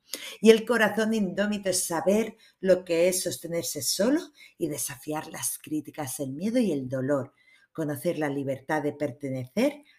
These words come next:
a todas y a ninguna parte. La autora define la marca distintiva de un corazón indómito como vivir la paradoja del amor en nuestra vida, la capacidad de ser duro y tierno, entusiasta y cohibido,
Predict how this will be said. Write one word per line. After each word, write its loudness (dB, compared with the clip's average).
a -12
todas -4
y -8
a -2
ninguna -4
parte. -16
La 0
autora 2
define -2
la 0
marca -2
distintiva -4
de 0
un -6
corazón 0
indómito -2
como -2
vivir 2
la 4
paradoja 0
del -2
amor -2
en -6
nuestra -6
vida, -4
la 0
capacidad -2
de -2
ser 0
duro 2
y -4
tierno, -4
entusiasta 2
y -2
cohibido, 0